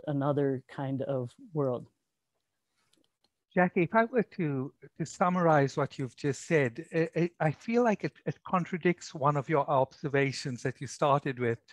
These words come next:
Speaker 2: which is that nine eleven truncated the, the process of the world, so of the, uh, o-, of the Seattle process.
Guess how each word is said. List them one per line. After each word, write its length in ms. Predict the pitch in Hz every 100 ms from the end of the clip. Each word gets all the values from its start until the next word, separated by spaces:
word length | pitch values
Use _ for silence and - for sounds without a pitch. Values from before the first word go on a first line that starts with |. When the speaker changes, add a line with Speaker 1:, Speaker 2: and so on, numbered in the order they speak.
| - _ -
Speaker 2:
which 220 | 151 -
is 180 | 175 139
that 160 | 156 151
nine 380 | 156 170 190
eleven 460 | 175 151 147 160 143
truncated 720 | - 165 147 - 160 139 147 120 117
the, 300 | 131 131 135 -
the 60 | -
process 520 | - 127 - 143 123
of 140 | 139 117
the 60 | 143
world, 280 | 131 131
so 180 | - 143 113 - -
of 240 | - 139 -
the, 320 | 139 131 127
uh, 40 | 120 - - -
o-, 300 | 160 156 147
of 140 | 143
the 140 | 160 139
Seattle 460 | - 170 143 160
process. 640 | 139 - 143 135 147 120